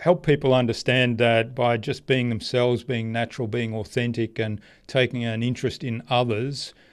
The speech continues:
and, and looking for opportunities to work together to make this planet we live on a better place, that,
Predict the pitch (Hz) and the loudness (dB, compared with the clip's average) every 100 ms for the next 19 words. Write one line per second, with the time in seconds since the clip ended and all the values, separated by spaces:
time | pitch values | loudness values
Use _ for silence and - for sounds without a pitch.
0 | _ _ - 120 113 117 - _ - 123 | _ _ -8 -4 -4 -6 -10 _ -10 -8
1 | 113 117 127 131 117 - 120 113 - - | -8 0 0 0 -2 -2 -4 -4 -6 -4
2 | 117 113 110 - 117 110 123 - 104 120 | -2 -2 -4 -8 -8 -2 -2 -2 -4 0
3 | 117 110 - 110 113 113 _ _ _ _ | 0 -2 -8 -6 -6 -6 _ _ _ _
4 | _ - 117 - - 120 120 113 113 117 | _ -14 -12 -12 -6 -4 -2 -2 -2 -2
5 | 110 113 104 113 110 - 120 113 110 - | -2 -2 -2 -4 -6 -4 0 0 -2 -6
6 | 117 | -8